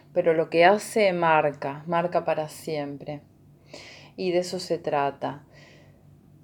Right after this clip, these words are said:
Es una serie que te mantiene en suspenso,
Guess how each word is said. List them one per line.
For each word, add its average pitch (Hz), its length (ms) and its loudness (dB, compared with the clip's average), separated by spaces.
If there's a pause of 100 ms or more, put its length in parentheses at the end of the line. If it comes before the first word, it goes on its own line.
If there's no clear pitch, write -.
(720)
Es 202 240 -4
una 196 240 0
serie 240 1000 2
que 202 120 4
te 185 380 2
mantiene 180 800 4
en 294 80 6
suspenso, 254 1040 2